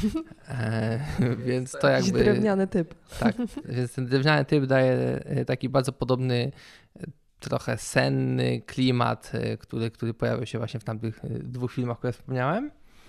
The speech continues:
Speaker 2: Co jest, e, w moich ustach, e,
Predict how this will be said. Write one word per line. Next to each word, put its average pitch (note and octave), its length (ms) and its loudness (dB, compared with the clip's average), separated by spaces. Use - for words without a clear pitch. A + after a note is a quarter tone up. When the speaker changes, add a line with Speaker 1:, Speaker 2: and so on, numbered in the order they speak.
Speaker 2:
Co G3+ 260 2
jest, F3 380 0
e, - 20 -6
w C3+ 220 -10
moich D#3 300 2
ustach, D3 520 -2
e, - 20 -2